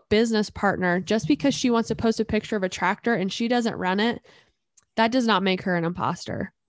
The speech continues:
She's probably half of that freaking loan too. So we just, I don't know how you find the balance in it all, but I've been struggling with it myself, just seeing all the, all these people do grand things. And, <laughs> and then I just find myself cleaning a toilet and I sit there and think,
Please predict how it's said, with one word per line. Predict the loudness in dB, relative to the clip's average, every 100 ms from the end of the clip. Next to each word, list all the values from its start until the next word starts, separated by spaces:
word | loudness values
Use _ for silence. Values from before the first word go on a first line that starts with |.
| _ _ _ -8
She's | -2 -2
probably | -2 -2 2 2
half | 2 0 0
of | 0
that | 0 0
freaking | 2 2 2 0
loan | 2 2 2 0
too. | 0 0 0 -2
So | -2 0 2 0 -4 _ _ _ _ _ _ _ _ _ _ -8 0
we | 0
just, | 2 0
I | 0
don't | 2
know | 0 -2 -4
how | -2 -2
you | -2
find | -2 -4
the |
balance | -2 0 0 -2
in | -2
it | 0 2
all, | 2 0 -8 -20 -18 -2
but | 2
I've | 4 4
been | 2 -2
struggling | 0 0 2 0
with | 0
it | -2
myself, | -2 -2 0 -2 -2
just | -4 -2
seeing | -2 0 2
all | 2
the, | 2 2 2 -2 -14 -20 -20 -20 -2
all | 2
these | 4 2 2
people | 0 2 2
do | 2 0
grand | 0 0 0
things. | 0 0 -2 -2
And, | -2 -2 -6 _ -6
<laughs> | -2
and | 2
then | 2
I | 2
just | 2 0
find | 0
myself | 0 0 -2 -2
cleaning | -2 0 -2
a |
toilet | -2 -2 0 0 0 0
and | 0 0 0
I | -2
sit | -2 -4 -4
there | -2 0 0
and | -2 -2
think, | -2 -4 -4